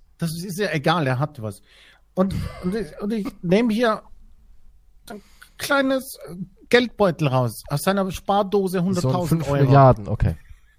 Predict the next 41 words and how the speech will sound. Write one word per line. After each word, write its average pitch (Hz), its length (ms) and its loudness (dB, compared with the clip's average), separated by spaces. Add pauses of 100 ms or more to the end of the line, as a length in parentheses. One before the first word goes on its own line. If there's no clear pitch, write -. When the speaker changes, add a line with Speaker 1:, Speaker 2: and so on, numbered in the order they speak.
(340)
Speaker 1:
Und 226 80 -4
ich 190 100 -6
weiß 180 160 2
nicht, 156 80 0
was 131 140 2
er 135 60 2
in 123 100 0
seiner 123 220 0
kleinen 113 360 -2
Spardose 110 560 -6
hat, 110 120 -4
da 117 40 -6
ist 107 100 -10
wahrscheinlich 120 240 -4
eine 117 80 -2
Million 110 320 -2
drin. 98 260 -8 (880)
Und 143 100 -2
dann 156 160 4
hau 170 100 2
ich 143 140 2
ab. - 220 -4 (960)
Speaker 2:
Mhm. 143 260 -8 (400)
Speaker 1:
Ist 127 160 -4
das, 123 180 -2 (420)
ja, 107 180 -14
es 127 140 -8
ist 156 220 0
schon 202 180 2
kriminell, 117 500 2
Speaker 2:
Es 151 120 0
ist - 80 -6
Speaker 1:
aber 143 100 4
ich 165 60 6
Speaker 2:
kriminell. 170 300 6
Was 123 140 4
machst 120 180 2
du 156 40 -2
mit 156 80 0
dem 160 120 0
Geld? 160 340 2